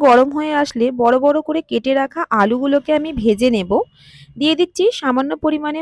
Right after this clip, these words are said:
হলুদ। এখানে কিন্তু কোনো রকম আমি লবণ দিচ্ছি না। হলুদ দিয়েই খুব ভালো করে আলুটাকে দেখুন লাল লাল করে ভেজে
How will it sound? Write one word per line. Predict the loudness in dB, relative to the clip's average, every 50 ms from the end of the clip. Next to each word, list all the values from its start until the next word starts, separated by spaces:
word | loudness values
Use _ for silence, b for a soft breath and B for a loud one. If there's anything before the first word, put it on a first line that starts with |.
| -6 -2
হলুদ। | 0 0 0 0 -2 -4 -4 -6 _ b b b b b b -4
এখানে | -2 -2 -2 -4 -4 -6 -6
কিন্তু | -6 -6 -6 -4
কোনো | -4 -2 0 2
রকম | 2 0 0 -2 -4 -6
আমি | -4 -2
লবণ | 2 4 4 4 2 0 -4 -4 -6
দিচ্ছি | -6 -8 -8 -10 -10 -8 -6 -4
না। | -4 -6 -8 b b b b b b -2
হলুদ | 0 0 0 -2 -4 -2
দিয়েই | -2 -2 0 -2 -4 -6 _
খুব | -8 -8 -6 -6 -8 -6
ভালো | -4 -4 -4 -2 -2
করে | -4 -4 -4 -4 -6 -4
আলুটাকে | -4 -2 -2 -4 -4 -6 -6 -6 -6
দেখুন | -6 -4 -4 -4 -4 -2 0
লাল | 2 2 2 2 2
লাল | 0 0 0 -2 -2
করে | 0 0 0 -2 -4 _ -4
ভেজে | -2 -2 -2 0 0